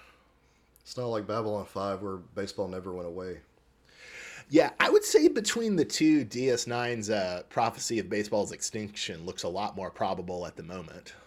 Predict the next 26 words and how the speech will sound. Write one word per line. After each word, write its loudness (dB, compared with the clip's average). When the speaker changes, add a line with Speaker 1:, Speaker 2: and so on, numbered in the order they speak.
Speaker 2:
<laughs> -10
Speaker 1:
Yeah. -14
Speaker 2:
Yeah. -4
Um, 4
so 4
do -8
you 0
recognize, 0
uh, 2
the 0
actress 0
who -2
plays 2
Yates, -2
Penny -4
Johnson, -6
from -6
anything -4
else? -8
Speaker 1:
No, 2
I 0
don't, -4
no, -6
never -10
seen -8
her. -8